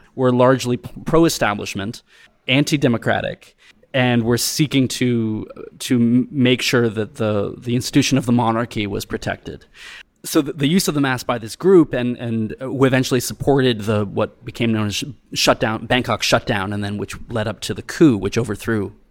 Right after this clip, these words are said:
the government. I suppose just the, the, the use of the mask has been seen by some as perhaps, like, a slightly larger irony. <laughs> I'm just curious your thoughts on that, of just the, the use of that,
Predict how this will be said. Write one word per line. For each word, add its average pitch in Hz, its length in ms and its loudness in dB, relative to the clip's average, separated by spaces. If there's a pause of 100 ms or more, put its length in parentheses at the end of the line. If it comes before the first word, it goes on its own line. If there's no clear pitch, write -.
(100)
the 107 60 -10
government. 98 400 -6 (340)
I 156 140 0
suppose 165 240 4
just 165 200 -2
the, 135 80 -10
the, 143 220 0 (240)
the 143 120 2
use 175 340 4
of 151 80 0
the 123 80 -2
mask 101 520 -6 (500)
has 135 180 -2
been 151 140 2
seen 160 400 2
by 139 160 2
some 160 460 0
as 123 260 -2
perhaps, 139 400 0
like, 123 120 -4
a 131 40 -12
slightly 139 460 0
larger 123 460 0
irony. 123 460 0 (420)
<laughs> - 480 -18
I'm 175 120 -2
just 233 180 -2
curious 233 300 2
your 170 80 -2
thoughts 175 400 0
on 107 140 -2
that, 95 200 -4
of 113 120 -4
just 135 180 -2
the, 135 100 4
the 123 180 0
use 139 300 4
of 120 140 0
that, 120 340 -2